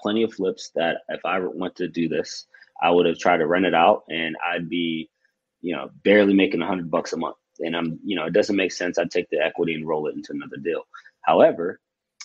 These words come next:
uh, whenever it comes to, uh, there are some times where, or in a lot of times where you can purchase properties with good enough margin. I just bought a duplex in January.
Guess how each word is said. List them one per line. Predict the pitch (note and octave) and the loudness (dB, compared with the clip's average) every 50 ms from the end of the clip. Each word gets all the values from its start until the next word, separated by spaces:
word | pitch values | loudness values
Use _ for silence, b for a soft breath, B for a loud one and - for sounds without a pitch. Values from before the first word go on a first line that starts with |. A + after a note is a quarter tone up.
| - | -8
uh, | D2 E2+ E2 D#2+ | -6 -6 -4 -4
whenever | E2 F2+ F#2+ F#2+ G2 F#2+ | -4 -4 -4 -2 -2 -4
it | F2+ - | -4 -6
comes | - - F#2+ F#2 F2 - - - | -8 -8 -8 -8 -8 -10 -10 -8
to, | F2+ E2+ D#2+ D#2+ D2+ - - _ | -6 -6 -6 -6 -8 -10 -8 _
uh, | E2+ G2 - - - - - | -2 0 0 0 -2 -4 -2
there | G#2+ G#2 F#2+ F2+ | 0 2 4 6
are | A2+ B2+ C3 B2 B2 | 8 8 6 6 4
some | - F2 F2 | 0 -6 -6
times | - F#2 D#2+ D#2 D#2+ E2+ E2+ - | -4 -6 -6 -6 -6 -8 -8 -6
where, | F2 F2 F2 D#2 D2 C2+ - - | -6 -4 -4 -4 -4 -6 -8 -12
or | - E2 F2 | -10 -10 -8
in | E2+ | -6
a | F2 | -2
lot | F#2 G2+ G2+ F#2 | 0 0 0 0
of | F2 - | -2 -4
times | D#2+ D2+ E2 E2 - E2+ | -8 -10 -10 -10 -8 -6
where | F2 E2+ | -6 -6
you | F2 F#2 G2+ | -6 -8 -8
can | - G#2+ G#2 | -6 -8 -2
purchase | - F2 F2 - - - | 0 0 0 0 -4 -6
properties | - - D2 D2+ - F2 F2 - - | -4 -2 -2 -2 -2 -2 -4 -4 -8
with | F#2+ - _ _ _ - | -12 -14 _ _ _ -10
good | - D2+ | -8 -6
enough | E2 F2 F#2 - - | -6 -6 -6 0 4
margin. | A2 B2 A#2 - - - - _ b b b b - | 6 6 6 4 2 -8 -14 _ b b b b -8
I | E2 | -6
just | E2 F2+ F2+ - _ | -4 -4 -6 -2 _
bought | F2 F2 F2 | 2 2 2
a | E2+ | 0
duplex | D#2+ F2 E2+ - - F2+ F2 - - | -2 -4 -4 -2 -2 -2 -2 -2 -8
in | D#2 D#2 | -10 -2
January. | E2+ E2+ F2 F#2 G2 G2+ A2 A2+ A#2 B2+ C3+ | 0 0 0 2 2 2 2 2 2 0 -2